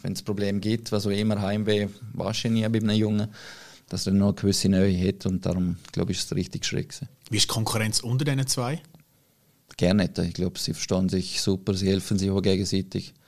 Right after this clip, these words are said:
Speaker 1: Äh, der Janik ist jetzt gerade auch zu ihm gefahren, glaub gestern, und bleibt bis am Freitag dort, also sie haben ein super Verhältnis.
Speaker 2: Wie schwierig ist es auch, den Söhnen beizubringen, weil sie sind ja dann, ähm, auf die Welt gekommen oder haben das irgendwann dann mal so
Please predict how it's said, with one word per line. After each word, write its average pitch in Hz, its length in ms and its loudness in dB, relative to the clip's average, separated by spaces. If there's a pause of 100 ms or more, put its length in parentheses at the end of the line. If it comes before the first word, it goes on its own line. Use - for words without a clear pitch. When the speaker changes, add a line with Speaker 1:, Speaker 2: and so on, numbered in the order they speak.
(580)
Speaker 1:
Äh, 92 300 2
der 92 100 0
Janik 92 320 4
ist 95 100 -2
jetzt 92 200 -2
gerade 95 180 4
auch 98 140 4
zu - 140 -2
ihm 98 180 2
gefahren, 98 420 2
glaub - 200 -4
gestern, 95 400 -2 (300)
und 92 140 -6
bleibt 98 200 -2
bis 95 120 -2
am 98 80 0
Freitag 98 380 -2
dort, 92 220 -2
also 92 140 -2
sie 92 80 0
haben 92 100 4
ein 92 60 2
super 92 280 -4
Verhältnis. 90 460 -10 (360)
Speaker 2:
Wie 113 80 -2
schwierig 135 300 6
ist 127 120 4
es 123 100 4
auch, 127 180 4 (200)
den 123 60 2
Söhnen 127 360 4
beizubringen, 123 680 2 (100)
weil 120 140 -2
sie 135 160 2
sind 131 200 6
ja 120 60 6
dann, 113 340 2
ähm, 110 320 -6 (300)
auf - 140 -8
die - 60 -4
Welt 120 180 6
gekommen 127 220 2
oder 110 80 2
haben 113 100 2
das 104 140 2
irgendwann 117 340 2
dann 113 120 2
mal 110 120 2
so 107 200 0